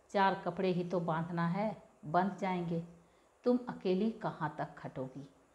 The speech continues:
फिर आज भर करवा लेने दो, कल से तो तुम्हें अकेले ही सब निपटाना होगा।"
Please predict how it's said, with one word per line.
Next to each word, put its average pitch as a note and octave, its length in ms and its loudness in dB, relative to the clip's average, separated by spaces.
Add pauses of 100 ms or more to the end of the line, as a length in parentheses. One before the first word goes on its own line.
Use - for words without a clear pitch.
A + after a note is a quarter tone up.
(420)
फिर A#3 240 2
आज G#3 180 4
भर G#3 200 2
करवा G3+ 380 6
लेने G3+ 280 4
दो, F3 260 -2 (360)
कल A#3 180 8
से A#3 160 0
तो G#3+ 160 0
तुम्हें G3+ 600 0
अकेले G3 420 2
ही A3 180 2
सब G#3 240 0
निपटाना F3+ 500 -2
होगा।" E3+ 400 -4